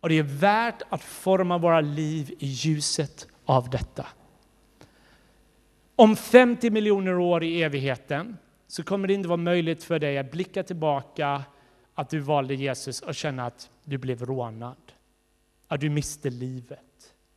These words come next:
att det var fel beslut. Det kommer vara omöjligt för oss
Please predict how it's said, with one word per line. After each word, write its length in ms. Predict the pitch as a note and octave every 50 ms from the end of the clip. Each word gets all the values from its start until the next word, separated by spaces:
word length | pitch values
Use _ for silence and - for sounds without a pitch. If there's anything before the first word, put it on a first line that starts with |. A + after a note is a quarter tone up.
| _ _ _ -
att 120 | - D3+
det 60 | D3
var 120 | C#3 C3 A#2+
fel 360 | - - - C#3 C3 B2+ B2+
beslut. 840 | A#2 C3+ A#2 - - - C3 A#2 A#2+ A#2+ A#2+ _ _ _ _ - _ _ _ _ _ _ _ _ _ _ _ _ _
Det 100 | - D#3
kommer 220 | - - E3 D3+
vara 160 | C#3+ C3 B2 C3
omöjligt 1040 | B2+ B2 B2+ B2 C3 C#3 C#3+ D3 D3 C3 A2+ A2+ B2+ - - _ _ - - - _ _ _ _ _
för 200 | - - B2+ A2+
oss 380 | A2+ A2+ - - - - -